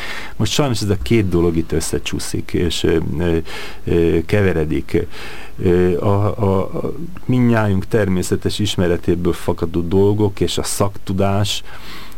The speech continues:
ö, az érvrendszerekben, az érdekrendszerekben elveszik.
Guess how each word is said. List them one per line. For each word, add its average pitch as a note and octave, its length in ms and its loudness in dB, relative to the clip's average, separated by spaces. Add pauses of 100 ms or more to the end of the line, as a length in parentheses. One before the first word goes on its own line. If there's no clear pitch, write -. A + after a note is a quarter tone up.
(160)
ö, F2 400 4 (800)
az - 120 -6
érvrendszerekben, F#2+ 880 2
az D#2+ 120 0
érdekrendszerekben F2+ 1080 2
elveszik. G2+ 720 2